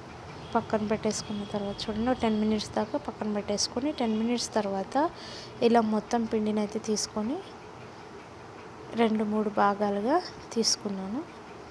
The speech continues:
తీసుకుని చూడండి, ఇలా ఉండలుగా చేసుకొని నీట్‌గా ఈ విధంగా పెట్టేసుకొని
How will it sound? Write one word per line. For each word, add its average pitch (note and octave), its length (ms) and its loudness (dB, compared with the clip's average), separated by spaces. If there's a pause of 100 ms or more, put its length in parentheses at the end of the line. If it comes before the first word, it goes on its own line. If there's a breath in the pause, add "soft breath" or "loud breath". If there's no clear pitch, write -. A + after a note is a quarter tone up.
(120)
తీసుకుని A3 560 -2 (880)
చూడండి, A3 380 0
ఇలా G#3+ 140 4 (360)
ఉండలుగా G3+ 460 0 (120)
చేసుకొని G#3+ 540 -2 (1300)
నీట్‌గా G#3 440 0 (3000)
ఈ A3 120 4
విధంగా G#3 400 2
పెట్టేసుకొని A3 640 -4